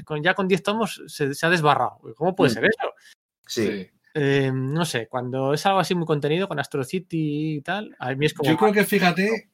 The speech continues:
Speaker 3: hay un problema de fondo y, y es una sensación que he tenido yo durante un tiempo largo, eh, cuando, sobre todo cuando tienes menos capacidad adquisitiva y demás, que, que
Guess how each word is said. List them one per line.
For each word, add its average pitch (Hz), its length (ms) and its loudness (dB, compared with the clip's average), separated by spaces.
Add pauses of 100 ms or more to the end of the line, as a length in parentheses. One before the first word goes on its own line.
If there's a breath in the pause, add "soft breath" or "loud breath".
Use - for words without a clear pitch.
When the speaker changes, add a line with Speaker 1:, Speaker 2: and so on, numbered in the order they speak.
Speaker 3:
hay 147 200 -2
un 190 200 4
problema 170 640 4
de 135 160 0
fondo 165 600 4
y, 127 300 -2
y 131 40 -2
es - 180 -6
una 170 160 0
sensación 151 400 -4
que 147 100 -2
he 139 40 -6
tenido 147 300 -2
yo 135 280 -2
durante 131 400 -4
un 135 120 -4
tiempo 131 500 0 (380)
largo, 117 500 2 (540 loud breath)
eh, 117 200 4
cuando, 107 400 0 (160)
sobre 107 240 -2
todo 131 120 2
cuando 135 220 2
tienes 131 240 2
menos 131 220 2
capacidad 120 400 -2
adquisitiva 123 500 -2
y 123 40 4
demás, 120 300 4 (500 loud breath)
que, 131 200 4
que 123 300 0